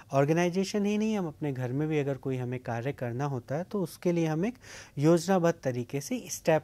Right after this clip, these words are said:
wise अपना कार्य निर्धारित करते हैं। यही काम मैनेजर का है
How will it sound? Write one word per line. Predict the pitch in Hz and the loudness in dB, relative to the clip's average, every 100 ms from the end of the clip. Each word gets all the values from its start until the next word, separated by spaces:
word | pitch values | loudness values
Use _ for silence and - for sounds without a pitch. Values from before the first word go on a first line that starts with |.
| - 131 | -2 -2
wise | 147 214 - - - 151 | -2 -2 -8 -20 -6 -2
अपना | - 175 | 2 4
कार्य | 180 135 123 185 | 4 4 4 2
निर्धारित | 175 147 147 135 135 - | 2 2 4 4 2 -4
करते | 104 107 - | -14 -14 -16
हैं। | 104 110 _ - - - - 156 | -18 -20 _ -20 -20 -20 -8 0
यही | 185 | 2
काम | 226 196 185 | 4 6 6
मैनेजर | 147 123 120 117 107 - | 4 0 -2 -4 -8 -10
का | 107 | -12
है | 104 | -12